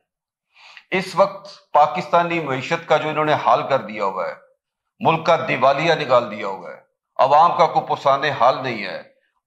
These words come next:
आटा है वो नहीं मिल रहा, चीनी है वो नहीं मिल रही, लोग लाइनों में लगे हुए हैं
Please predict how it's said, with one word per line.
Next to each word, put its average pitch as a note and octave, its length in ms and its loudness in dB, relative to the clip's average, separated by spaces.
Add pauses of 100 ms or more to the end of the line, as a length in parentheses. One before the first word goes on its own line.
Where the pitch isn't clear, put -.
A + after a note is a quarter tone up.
आटा C#3+ 260 2
है D3+ 160 4
वो D#3 140 2
नहीं D#3 100 -4
मिल B2+ 160 -6
रहा, A#2+ 160 2
चीनी D3 360 -8
है D#3+ 100 0
वो D3+ 240 -2
नहीं D3 120 -6
मिल A#2 160 -8
रही, G#2 300 -12 (200)
लोग C#3 520 -2 (140)
लाइनों D#3+ 460 2
में F#3 120 0
लगे C3+ 240 0
हुए G#2+ 200 -8
हैं D#2 180 -14